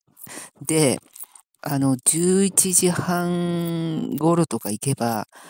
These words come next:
まあ、このお店でしたら、もうどこでも好きなところにお座りくださいっていうぐらい空いてます。で、この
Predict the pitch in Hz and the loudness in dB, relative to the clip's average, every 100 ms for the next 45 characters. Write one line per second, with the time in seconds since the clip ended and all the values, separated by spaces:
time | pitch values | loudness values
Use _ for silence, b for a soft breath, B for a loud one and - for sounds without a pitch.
0 | B B B - 165 - 208 220 220 214 | B B B -6 -6 0 2 4 4 4
1 | 214 214 202 208 - - 143 139 135 120 | 4 2 4 4 2 0 0 0 2 0
2 | - - 180 160 170 214 208 202 196 - | -6 -10 -6 -2 0 2 2 2 2 0
3 | 208 190 131 - 143 135 117 110 - 135 | 0 -2 -2 -2 -2 -2 -2 -4 -4 -2
4 | - 151 139 139 - 139 - 131 - - | -2 0 -2 -2 -4 -2 0 0 -2 -4
5 | 131 131 123 92 113 - - _ _ _ | -2 -2 -2 -4 -4 -6 -14 _ _ _
6 | - - 147 165 170 156 156 - - - | 0 0 2 0 2 2 2 0 -6 0
7 | 143 131 B B B B - 170 170 170 | 0 0 B B B B -2 2 2 4
8 | 170 165 165 160 | 4 4 2 0